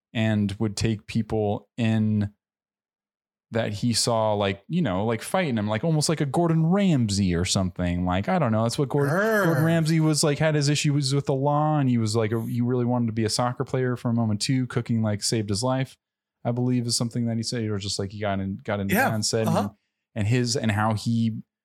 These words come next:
Speaker 1: sires, you know, kids and, uh, or, I don't know, sires or whatever, just, like, teaches and, uh, like, MasterChef Junior and stuff like that, and how, how good he is with, with children. This is just a whole Gordon Ramsay thing now, but I just like that edge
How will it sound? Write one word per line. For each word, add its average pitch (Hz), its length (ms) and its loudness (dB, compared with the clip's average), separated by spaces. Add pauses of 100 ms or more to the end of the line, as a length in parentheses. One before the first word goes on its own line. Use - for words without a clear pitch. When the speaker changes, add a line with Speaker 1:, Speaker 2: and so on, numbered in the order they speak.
(140)
Speaker 1:
sires, 117 760 0
you 120 100 2
know, 110 220 0 (100)
kids 117 320 -2
and, 107 240 -2
uh, 104 480 -2
or, 107 240 -4 (160)
I 120 40 -8
don't 98 120 -4
know, 87 60 -6
sires 92 400 -6
or 90 60 -4
whatever, 90 200 -4
just, 90 240 -4
like, 95 160 -4
teaches 98 480 -4
and, 92 220 -2 (560)
uh, 107 120 0
like, 101 200 -2
MasterChef 104 560 -2
Junior 113 340 2
and 104 100 0
stuff 104 220 -2
like 101 160 -2
that, 101 160 0
and 98 80 -2
how, 98 300 -2
how 101 260 -4 (340)
good 101 140 -4
he 101 140 -2
is 98 160 -4
with, 92 240 -8
with 101 180 -6 (160)
children. 107 320 -6
This 156 120 -4
is 107 120 -6
just - 220 -8
a 85 60 -8
whole 85 200 -8
Gordon 87 260 -8
Ramsay 90 300 -4
thing 92 160 -6
now, 90 160 -4
but 90 260 -6 (460)
I 180 60 2
just 170 160 0
like 170 220 0
that 143 340 0
edge 123 720 0